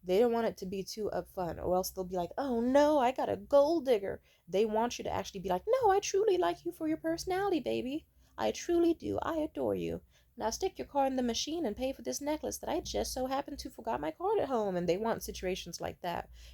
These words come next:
And then next thing you know, they're just building up to, like, that type of shit.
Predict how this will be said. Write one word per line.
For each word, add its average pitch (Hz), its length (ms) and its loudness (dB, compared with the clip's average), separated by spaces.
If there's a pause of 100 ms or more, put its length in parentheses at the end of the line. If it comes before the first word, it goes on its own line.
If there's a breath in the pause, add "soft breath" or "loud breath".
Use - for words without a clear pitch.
And 175 120 0
then 180 140 4
next 185 180 0
thing 185 140 -8
you 175 40 -2
know, 170 160 0
they're 170 120 0
just 160 240 -4
building 165 300 2
up 165 220 -6
to, - 80 -10
like, - 240 -6 (1500 soft breath)
that 220 260 6
type 185 260 0
of - 80 -8
shit. - 300 -6